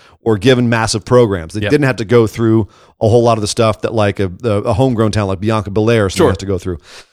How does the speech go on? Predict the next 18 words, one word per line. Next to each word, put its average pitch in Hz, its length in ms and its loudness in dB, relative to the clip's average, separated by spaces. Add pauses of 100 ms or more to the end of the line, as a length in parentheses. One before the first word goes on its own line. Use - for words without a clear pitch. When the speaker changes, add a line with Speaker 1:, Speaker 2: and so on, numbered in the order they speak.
(140)
Speaker 1:
right? 117 240 2
You 127 140 2
immediately 135 340 4
go 117 80 4
to 104 40 0
the 104 60 0
top, 104 320 -2 (440)
which 156 180 4
is 123 80 -2
what 139 100 4
happened 127 300 0
here. 107 260 0 (100)
Immediately 139 380 2
title 131 300 0
shot 107 280 -2
against 104 240 -6
Shayna 107 180 -4
Baszler. 92 420 -6